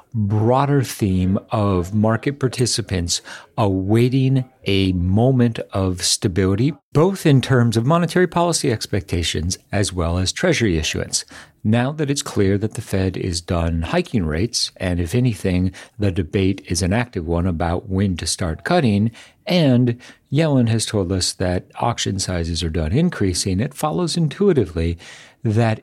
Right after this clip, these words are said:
many investors are viewing this as an all clear to add duration exposure. Now, we'll argue that such a dynamic was what was responsible for the absence of a more meaningful supply concession,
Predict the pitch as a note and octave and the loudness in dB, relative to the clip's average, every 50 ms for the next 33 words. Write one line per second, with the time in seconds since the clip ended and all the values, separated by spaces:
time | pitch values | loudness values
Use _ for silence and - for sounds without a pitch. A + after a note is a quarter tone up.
0 | _ _ - C3 C#3+ F#3 F#3+ G3 F#3 E3 C#3+ A2 G2 G2 F#2+ F2 - - G2+ F#2 | _ _ -2 0 2 4 4 4 4 2 2 2 2 0 0 0 -2 -2 -4 -2
1 | F2 F#2+ F#2 F2 - G2 F#2 F2+ F#2 F#2 F2+ F2+ E2+ E2+ E2 - - - - - | -2 -2 -2 -2 0 0 0 2 2 0 0 0 0 0 -2 -2 -6 -8 -6 -6
2 | G2 F#2 F2 E2+ E2 - F2+ E2+ E2+ - - G#2 F#2+ F2 F2+ F2 - - - F#3 | -4 -4 -4 -4 -4 -4 -4 -4 -4 -4 -2 -2 -2 -2 -4 -6 -8 -6 -2 0
3 | F3 D3 A#2+ G#2+ G#2 G2+ - - - - - - - - C#3+ - - G2+ F2+ E2+ | 2 2 4 2 2 0 -4 -8 -20 -20 -20 -10 -6 -4 -4 -2 -2 -2 -2 -2
4 | E2+ E2+ F2 F2 - F2+ E2+ E2 E2+ E2 - - - D#2+ - - - - E3+ D3+ | -2 -4 -4 -4 -4 -2 0 0 -2 -2 -4 -6 -6 -8 -8 -8 -4 0 0 0
5 | A#2 F#2+ - - - - _ - - - - - _ - C#3 D3 E3+ G#3 A3 G3 | 2 0 -2 -6 -8 -14 _ -20 -20 -20 -20 -12 _ -2 0 2 4 4 4 4
6 | D3 A#2+ A2+ G#2 G2+ A#2 B2+ C#3+ - - _ _ - A#2 G#2 G#2+ - - - _ | 4 2 2 0 0 -2 -2 -2 -4 -12 _ _ -2 0 0 0 -2 -6 -12 _
7 | _ _ _ _ _ _ - - - D#3 D3+ C#3+ - E3 C#3+ D3 C#3+ C3+ B2 A2 | _ _ _ _ _ _ -6 -4 -2 -2 -2 0 -2 -2 0 0 2 2 2 2
8 | G#2 G2+ G2+ G2+ - - - F#2 F2+ F#2 A2 A#2+ B2 - - A2+ G#2 F#2 F#2 F#2+ | 2 2 0 -2 -2 -4 -4 -4 -2 0 0 0 -2 0 -2 -2 0 0 0 -2
9 | F#2+ - - - A#2+ A2+ A2+ - A#2 A2 G2 G2 F#2+ F2+ - - G2 F2+ - F#2+ | -2 -2 -2 -2 -2 -2 -2 -2 -2 -2 0 0 -2 -2 -4 -6 -4 -2 -2 -2
10 | - - - A2+ A#2 B2 - - - - C3 A#2+ - - G#2+ F#2+ G#2+ G2+ G2 G2 | -4 -4 -4 -6 -6 -4 -4 -4 -2 -2 -2 -2 0 -2 -2 0 0 0 2 2
11 | G2 G2+ G2 F#2+ G2 A#2 B2 A#2+ A#2 G#2+ G2 - - A2 F#2+ E2+ - - - - | 2 2 2 2 2 2 4 4 2 0 0 -2 -4 -2 -2 -4 -6 -8 -6 -4
12 | - G#2+ - - G2+ F#2+ F2+ F2 F2 - F2+ E2 - - F#2 D#2 - - F#2+ E2+ | -4 -4 -4 -4 -4 -2 -2 -2 -4 -4 -4 -4 -2 -2 -2 -2 -2 -2 -2 -4
13 | E2 | -4